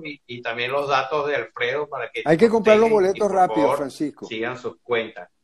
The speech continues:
Speaker 2: Hay
Speaker 1: Tú,
Speaker 2: que
Speaker 1: tú
Speaker 2: comprar los
Speaker 1: dijiste
Speaker 2: boletos
Speaker 1: algo muy
Speaker 2: aéreos rápido.
Speaker 1: importante
Speaker 2: Hay que
Speaker 1: al
Speaker 2: comprar los
Speaker 1: principio.
Speaker 2: boletos aéreos rápido.
Speaker 1: ¿Ah? Sí.
Speaker 2: Dime.
Speaker 1: Así es. <laughs> Tú sabes,
Speaker 2: Mira,
Speaker 1: este,
Speaker 2: mira,
Speaker 1: Alfredo,
Speaker 2: mira.
Speaker 1: que dijiste algo muy importante al principio, que,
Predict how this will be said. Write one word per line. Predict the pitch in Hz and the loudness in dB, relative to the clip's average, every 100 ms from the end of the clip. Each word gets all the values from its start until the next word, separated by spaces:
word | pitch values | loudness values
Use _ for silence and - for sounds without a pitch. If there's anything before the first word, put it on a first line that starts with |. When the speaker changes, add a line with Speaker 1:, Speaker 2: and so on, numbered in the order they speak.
| _ _ - | _ _ -6
Speaker 2:
Hay | 135 | 0
Speaker 1:
Tú, | |
Speaker 2:
que | 196 | 2
Speaker 1:
tú | 190 | 2
Speaker 2:
comprar | 165 175 | 4 8
los | 185 | 8
Speaker 1:
dijiste | 175 | 8
Speaker 2:
boletos | 160 156 185 | 6 6 6
Speaker 1:
algo | |
muy | 170 | 4
Speaker 2:
aéreos | 151 156 | 4 2
rápido. | 151 143 | 4 2
Speaker 1:
importante | 147 156 | 4 2
Speaker 2:
Hay | 180 | 4
que | |
Speaker 1:
al | 214 | 4
Speaker 2:
comprar | 165 196 | 4 4
los | 190 | 4
Speaker 1:
principio. | 170 | 4
Speaker 2:
boletos | 165 165 196 | 2 2 2
aéreos | 185 185 165 131 | 2 2 2 2
rápido. | 151 160 - 101 - _ _ _ _ _ _ _ _ - | 4 4 2 -6 -8 _ _ _ _ _ _ _ _ 0
Speaker 1:
¿Ah? | 135 233 - _ _ _ _ _ _ _ _ _ _ _ _ _ _ _ | 0 0 -6 _ _ _ _ _ _ _ _ _ _ _ _ _ _ _
Sí. | - - 135 120 127 - 123 _ _ _ _ _ _ - _ _ _ _ _ | -20 -8 -6 -6 -8 -10 -14 _ _ _ _ _ _ -20 _ _ _ _ _
Speaker 2:
Dime. | 131 156 127 92 | 0 2 2 0
Speaker 1:
Así | 131 131 156 139 | -2 -2 0 2
es. | 156 - | 2 4
<laughs> | 240 208 214 - - - | 4 6 6 4 0 -12
Tú | - | -6
sabes, | 139 180 202 | 2 4 6
Speaker 2:
Mira, | 233 220 | 8 8
Speaker 1:
este, | 247 | 8
Speaker 2:
mira, | 262 156 151 | 6 6 4
Speaker 1:
Alfredo, | - 190 208 156 | 2 4 6 6
Speaker 2:
mira. | - - | 4 0
Speaker 1:
que | 143 | 0
dijiste | 143 143 | 0 0
algo | 175 180 185 | 2 2 2
muy | 180 | 4
importante | 185 175 151 151 156 185 | 2 2 -2 -2 -2 -4
al | 175 | -4
principio, | 151 135 - 170 170 110 | -6 -10 -6 -4 -4 -4
que, | - 117 | -2 -2